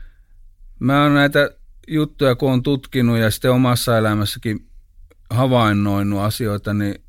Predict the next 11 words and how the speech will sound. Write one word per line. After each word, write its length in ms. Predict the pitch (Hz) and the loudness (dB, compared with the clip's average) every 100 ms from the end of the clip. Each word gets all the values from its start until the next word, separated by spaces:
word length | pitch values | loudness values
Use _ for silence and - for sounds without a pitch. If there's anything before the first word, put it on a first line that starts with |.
| - - - - | -20 -20 -18 -6
aika 280 | 131 143 127 | -4 0 2
monet 380 | 127 123 117 | 4 2 0
ihmiset, 560 | 139 127 123 104 104 - _ - | 0 2 2 0 -4 -8 _ -10
joilla 220 | 123 113 110 | -4 0 0
on 80 | |
kahdeksan 540 | 107 110 117 104 101 95 | 0 0 0 -2 -4 -4
tunnin 360 | 98 95 95 | -4 -2 -4
työpäivä, 640 | - 123 107 95 95 92 98 | -4 -4 -4 -4 -6 -4 -4
niin 160 | 98 | -4
ne 120 | 101 | -4
tekee 520 | 98 107 - 107 98 | -6 -10 -6 -4 -4